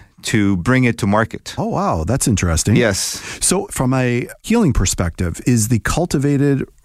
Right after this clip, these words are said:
Speaker 2: rhodiola any different than the natural, or is it
Speaker 1: In
Speaker 2: different?
Speaker 1: general terms, no. I mean, the, the various areas, the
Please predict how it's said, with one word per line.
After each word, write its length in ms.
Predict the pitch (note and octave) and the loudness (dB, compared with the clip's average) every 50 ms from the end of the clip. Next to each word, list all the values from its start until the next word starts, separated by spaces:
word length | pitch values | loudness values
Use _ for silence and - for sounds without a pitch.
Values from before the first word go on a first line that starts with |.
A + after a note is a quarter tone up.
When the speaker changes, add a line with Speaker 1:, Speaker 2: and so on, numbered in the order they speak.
| - - | 0 2
Speaker 2:
rhodiola 540 | C3 A#2+ A#2+ A#2+ A#2 A#2 A2+ A#2+ - - - | 2 2 4 2 2 2 2 0 0 0 2
any 180 | B2+ C3+ C3+ | 2 2 4
different 360 | G#2 A#2+ - - A#2 A2+ - | 2 2 2 2 0 0 0
than 260 | - A2+ G#2+ G#2 G#2 G#2 | 2 2 4 4 4 4
the 540 | G#2 G#2+ G#2+ G#2+ G#2+ G#2+ G#2 G#2 G#2 - - - | 4 2 2 2 2 2 2 2 2 0 0 0
natural, 420 | - G#2 G#2 A#2+ - F3 F3+ G#3+ - | 2 2 2 2 0 0 0 0 0
or 180 | - B2+ A2+ G#2+ | 0 0 2 2
is 140 | G#2+ F#2+ G#2+ | 2 2 0
it 140 | G#2+ G#2 - - | -2 -2 0 2
Speaker 1:
In 100 | G3 G3+ | 2 2
Speaker 2:
different? 120 | F#3+ D#3+ | 4 4
Speaker 1:
general 380 | F3 G#3 B3 C4 C4 B3+ B3 A3+ | 4 2 2 4 4 2 2 2
terms, 440 | A#3 - G#3+ G#3 F#3+ F#3 D#3 D3 D3+ | 2 2 2 4 4 4 2 4 4
no. 460 | D#3+ D#3+ E3 D3 G#2+ E2+ D#2 E2+ G2+ A2+ B2 - - | 4 6 6 4 4 2 2 0 -2 -4 -4 -2 0
I 80 | C#3+ | 2
mean, 260 | D#3+ F3 F3 F3 D#3+ | 2 4 4 2 2
the, 440 | B2+ C3 D3 D3 C#3+ C#3 C3+ B2+ - - | 2 2 2 2 4 4 2 2 0 -2
the 160 | G2+ B2+ C3 | -2 0 0
various 640 | A#2+ C3 D#3 E3+ E3+ D#3+ D#3 D3 C3+ B2+ - - - | 2 2 2 2 4 4 4 2 2 2 0 -2 0
areas, 800 | - A#2 C3 B2+ B2+ C3 B2 A#2 A2+ A2+ A#2 A#2+ A#2 A#2+ A#2 | 2 2 4 4 4 4 4 4 4 2 2 0 -2 -4 -2
the 460 | - G#2 F#2+ F#2+ F2+ F2+ F#2 - - | 0 2 4 4 4 2 0 -2 -4